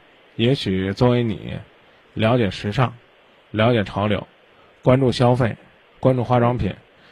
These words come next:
关注酒水，关注娱乐，这可能呢，都会使你在新的行业、新的领域里边呢，去拥有别人可能没有拥有的东西。尽管你觉得呢，这一段经历带给你的完全都是肮脏，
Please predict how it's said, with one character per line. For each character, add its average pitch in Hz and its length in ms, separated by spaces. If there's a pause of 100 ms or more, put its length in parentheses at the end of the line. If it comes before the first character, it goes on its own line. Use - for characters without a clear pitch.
关 139 180
注 135 120
酒 110 220
水， 117 200 (440)
关 135 160
注 123 140
娱 101 180
乐， 131 200 (440)
这 160 120
可 143 140
能 117 180
呢， 139 120
都 160 160
会 165 120
使 127 140
你 123 160
在 104 140
新 151 220
的 139 60
行 95 240
业、 104 120
新 131 200
的 131 60
领 92 180
域 107 120
里 95 140
边 98 300
呢， 95 160 (460)
去 120 180
拥 131 180
有 107 80
别 104 180
人 113 160
可 - 120
能 95 120
没 98 100
有 107 140
拥 113 160
有 104 80
的 - 140
东 95 180
西。 - 160 (600)
尽 156 180
管 170 180
你 117 120
觉 110 180
得 131 120
呢， 110 180
这 151 140
一 139 60
段 123 200
经 123 180
历 117 80
带 131 220
给 107 80
你 101 100
的 98 100
完 123 200
全 139 120
都 120 120
是 110 80
肮 107 240
脏， 107 240